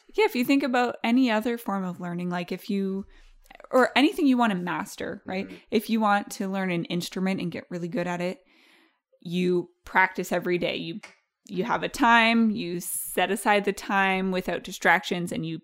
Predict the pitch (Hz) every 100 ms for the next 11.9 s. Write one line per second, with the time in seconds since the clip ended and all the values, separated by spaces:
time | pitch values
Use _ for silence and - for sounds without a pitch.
0 | - - 180 - 185 185 - - 190 190
1 | - - 170 165 - 190 185 - - 214
2 | _ - - - _ _ - 180 165 165
3 | - _ - 226 208 214 202 208 - 170
4 | 160 165 - - 160 - - - 92 107
5 | 87 - 98 95 90 85 87 - - -
6 | 101 90 80 78 113 135 98 85 82 85
7 | 87 85 80 - _ _ _ _ _ _
8 | - - - 104 107 - 90 85 90 95
9 | 113 - - - 87 - 82 82 87 80
10 | 78 80 82 - - _ _ _ _ _
11 | 98 92 85 - 98 135 - - -